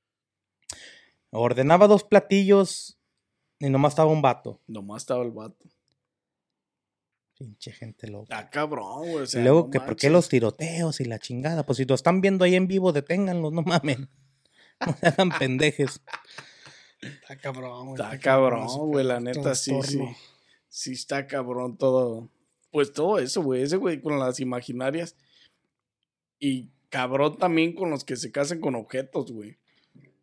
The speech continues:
Speaker 1: ¿Como por ejemplo?
Speaker 3: Hay una vieja que se casó con la Torre Eiffel, güey.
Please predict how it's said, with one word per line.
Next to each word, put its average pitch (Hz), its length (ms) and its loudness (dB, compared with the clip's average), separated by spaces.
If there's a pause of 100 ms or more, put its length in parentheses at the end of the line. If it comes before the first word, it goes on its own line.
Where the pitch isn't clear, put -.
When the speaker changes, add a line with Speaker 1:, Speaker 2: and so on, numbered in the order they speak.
(160)
Speaker 1:
¿Como 123 220 -4
por 127 120 -2
ejemplo? 135 320 -8 (1120)
Speaker 3:
Hay 156 200 0
una 196 200 4
vieja 175 400 0
que - 140 -10
se 143 160 -6
casó 160 280 -4
con 175 140 0
la 147 80 -2
Torre 156 320 -2
Eiffel, 160 340 0
güey. 175 300 0